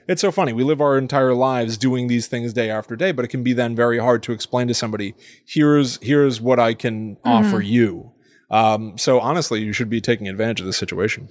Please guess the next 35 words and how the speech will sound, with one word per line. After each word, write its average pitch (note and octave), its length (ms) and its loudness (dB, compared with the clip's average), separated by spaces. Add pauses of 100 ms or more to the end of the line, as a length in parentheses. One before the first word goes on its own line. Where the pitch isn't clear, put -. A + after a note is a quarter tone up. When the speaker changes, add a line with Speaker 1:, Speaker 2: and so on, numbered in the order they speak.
(160)
Speaker 2:
You G#3 120 0
really C4 220 2
should. E4 360 0
And G#3+ 300 0
one A3 100 0
of B3 60 0
the B3+ 80 0
things B3+ 240 0
you A3+ 80 -4
can A3 140 -4
take B3 260 0
advantage G#3+ 560 -2
of G3+ 280 2
for B3+ 600 0
free A3 760 -2 (360)
is G#3 160 2
a G#3 260 2 (160)
co-, - 240 -12
thirty-minute C4+ 640 -2
coaching A3 560 -4
call - 320 0
with - 160 -4
Tracy. - 600 -6 (260)
So A#3+ 180 0
you G#3+ 200 0
can D4+ 180 -4
book B3 220 -2
that B3+ 320 0
either G#3+ 280 2
by F#3+ 280 0
D F#3 400 -4
Ming G#3 160 -4
her G#3 200 0
through G3+ 260 -2
Instagram D4 720 -6